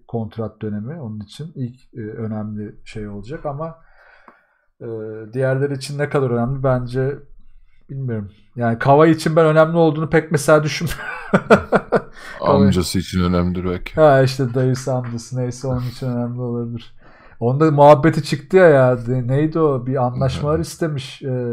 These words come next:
Speaker 1: bu takastan önce. Yok işte, e, kulüpten bize pay verin, yok yönetime geçsin.
Speaker 2: <laughs>
Speaker 1: Yok araba, yok Tesla, yok bilmem ne,
Speaker 2: Hı hı.
Speaker 1: saçma sapan bir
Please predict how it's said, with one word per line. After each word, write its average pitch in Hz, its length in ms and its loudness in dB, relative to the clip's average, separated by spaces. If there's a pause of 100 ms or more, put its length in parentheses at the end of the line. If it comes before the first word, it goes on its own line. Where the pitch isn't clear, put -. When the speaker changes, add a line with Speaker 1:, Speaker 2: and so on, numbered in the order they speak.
(240)
Speaker 1:
bu 117 200 -10
takastan 127 560 -4
önce. 120 220 -4
Yok 131 160 -4
işte, 127 560 -4
e, 120 200 -6
kulüpten 131 640 0
bize 131 240 -2
pay 143 260 0
verin, 147 240 -4
yok 135 240 -4
yönetime 131 480 -2
geçsin. 147 480 -4
Speaker 2:
<laughs> - 400 -16
Speaker 1:
Yok 156 180 4
araba, 165 360 8
yok 165 260 6
Tesla, 180 380 4
yok 170 280 4
bilmem 165 340 0
ne, 175 40 -6
Speaker 2:
Hı 175 40 0
hı. 160 40 0
Speaker 1:
saçma - 380 0
sapan 151 460 0
bir - 180 -6